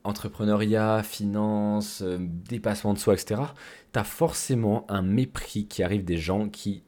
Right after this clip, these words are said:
ne sont pas dans ton monde. C'est-à-dire que quand tu entreprends, quand tu as tes premiers résultats, tu vas toujours un peu cracher sur le salariat,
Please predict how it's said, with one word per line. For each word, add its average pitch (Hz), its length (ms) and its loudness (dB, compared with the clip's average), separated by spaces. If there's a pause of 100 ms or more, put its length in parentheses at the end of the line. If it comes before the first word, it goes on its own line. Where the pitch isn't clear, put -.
ne 92 160 -2
sont 87 200 -8
pas 107 360 0
dans 85 160 -4
ton - 120 -10
monde. 73 440 -4
C'est-à-dire 85 280 -2
que - 80 -6
quand 104 140 -2
tu 104 140 -2
entreprends, 139 500 2
quand 113 220 0 (320)
tu - 80 -4
as 87 40 -4
tes 95 120 -4
premiers 92 220 -4
résultats, 92 440 0
tu - 140 -12
vas 87 100 -4
toujours 110 340 -4
un 110 60 2
peu 104 140 -4
cracher - 420 -4
sur - 160 -6
le 85 80 -2
salariat, 101 540 2